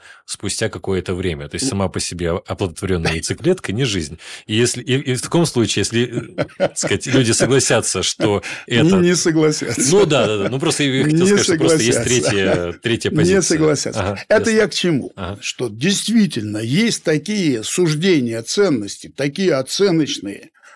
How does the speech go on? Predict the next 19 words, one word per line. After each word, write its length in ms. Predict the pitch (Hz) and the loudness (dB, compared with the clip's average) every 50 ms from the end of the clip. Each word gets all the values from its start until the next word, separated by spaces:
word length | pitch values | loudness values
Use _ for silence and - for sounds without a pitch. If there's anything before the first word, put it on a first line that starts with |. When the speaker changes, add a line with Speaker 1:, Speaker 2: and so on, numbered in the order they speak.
| - _ _ | -20 _ _
Speaker 2:
утверждения, 800 | - 143 139 139 170 180 180 175 175 185 247 269 277 240 190 156 143 | 0 0 2 4 4 4 2 2 2 0 2 2 4 4 4 4 4
относительно 600 | 151 147 - 196 190 190 - 247 - - 208 185 | 2 2 2 2 2 2 0 -2 -2 0 0 0
которых 560 | 156 247 - 233 - 269 254 247 226 170 123 117 | 0 0 -2 0 0 2 2 4 2 2 0 -4
беспу-, 480 | 117 123 226 214 - - _ - 277 | -4 -2 -2 -2 -4 -6 _ -8 -6
бессмысленно 760 | 254 208 240 202 - 214 226 226 220 - - 214 - 190 - | -4 -4 -4 -2 -2 -2 -2 -2 -2 -4 -6 -6 -6 -4 -6
спорить. 540 | - - - - 82 71 - - - - - _ _ _ _ - - - - - _ _ | -6 -8 -10 -12 -12 -14 -14 -14 -16 -16 -16 _ _ _ _ -20 -20 -20 -20 -20 _ _
И 80 | - 160 | 0 2
в 80 | 165 214 | 4 4
этом 240 | 254 254 - 269 208 | 4 4 2 0 0
смысле, 540 | - - 226 240 269 262 - - 196 165 | 2 2 4 4 4 4 2 0 -2 -2
так 160 | 143 - 143 127 | -2 -4 -4 -4
сказать, 340 | - - 151 135 135 - | -4 -2 -2 -2 0 0
они 200 | 170 160 185 208 | 2 4 4 4
не 180 | 196 185 185 185 | 4 4 4 4
должны, 480 | 156 175 180 165 131 143 202 247 254 254 | 4 4 4 4 4 4 4 4 4 2
в 40 | |
с-, 120 | - - - - | 0 -4 -8 -6
и 160 | - - 143 131 | 0 2 2 2
в-, 100 | 135 | 2